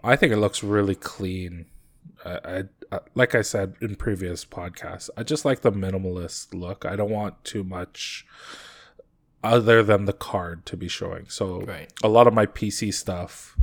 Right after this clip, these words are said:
Speaker 1: I, I actually sent off to S G C. Um, and like Kyung saying, like, I'm targeting S G C cards at this Sports Cards Expo 'cause I know people don't value it the way that I value it.
Speaker 2: Hmm.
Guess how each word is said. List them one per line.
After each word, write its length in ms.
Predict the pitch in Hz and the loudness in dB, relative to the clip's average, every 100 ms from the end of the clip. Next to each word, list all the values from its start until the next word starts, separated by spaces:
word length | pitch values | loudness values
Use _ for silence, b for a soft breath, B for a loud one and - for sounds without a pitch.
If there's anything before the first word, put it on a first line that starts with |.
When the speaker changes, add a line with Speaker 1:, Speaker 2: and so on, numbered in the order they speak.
| - | 2
Speaker 1:
I, 120 | 90 | -2
I 240 | 87 80 95 | -6 -4 -2
actually 240 | - 98 | 0 0
sent 300 | - 95 - | 0 0 0
off 300 | 87 85 - | -2 -4 -10
to 240 | - 110 98 | -6 0 0
S 200 | 92 - | 0 -4
G 180 | - 98 | -4 -6
C. 420 | - 101 113 139 B B B B B B | -4 -4 -6 -8 B B B B B B
Um, 240 | 101 95 - | 4 4 2
and 160 | 101 | 0
like 200 | 98 110 | 4 2
Kyung 260 | - 127 117 | 4 0 0
saying, 380 | - 104 117 90 | 0 2 4 2
like, 160 | 87 - - | -4 -8 -6
I'm 300 | 95 117 123 | 0 2 0
targeting 680 | - - 92 95 101 92 | -4 -2 0 2 2 0
S 200 | 85 98 | 0 -2
G 120 | - 95 | -2 -2
C 180 | 101 | -2
cards 360 | 87 - 92 85 | -4 -4 -4 -2
at 140 | 80 | -6
this 160 | - 87 | -4 -4
Sports 520 | - - - 85 80 | -2 -4 -4 -4 -4
Cards 280 | - 87 82 | -6 -6 -6
Expo 420 | 82 - 80 78 | -8 -8 -8 -8
'cause 200 | - 98 | -2 0
I 120 | 95 101 | 2 4
know 200 | 104 98 | 4 4
people 300 | - 101 101 | 2 0 2
don't 240 | 92 87 | 0 -2
value 400 | 95 85 92 87 | -4 -4 -2 -4
it 120 | 85 | -4
the 60 | 95 | -4
way 140 | 87 | -4
that 160 | 87 82 | -6 -6
I 160 | 80 | -6
value 420 | 87 92 90 98 120 | -4 -4 -4 -2 0
it. 220 | 131 - B B | -2 -4 B B
Speaker 2:
Hmm. 240 | 117 110 | -6 -6